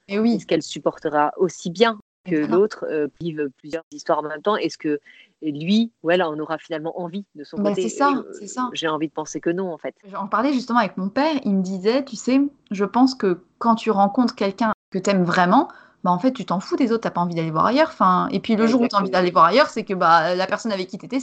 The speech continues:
Speaker 1: c'est plus la personne à qui tu tiens le
Speaker 2: Mm.
Speaker 1: plus. C'est genre, on prend les choses une fois après l'autre. Enfin, mince, quoi.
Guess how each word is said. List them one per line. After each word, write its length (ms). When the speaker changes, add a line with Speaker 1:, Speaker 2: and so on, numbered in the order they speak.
Speaker 1:
c'est 80
plus 180
la 80
personne 340
à 80
qui 160
tu 100
tiens 240
le 80
Speaker 2:
Mm. 40
Speaker 1:
plus. 280
C'est 100
genre, 160
on 100
prend 180
les 120
choses 200
une 100
fois 140
après 260
l'autre. 280
Enfin, 120
mince, 280
quoi. 180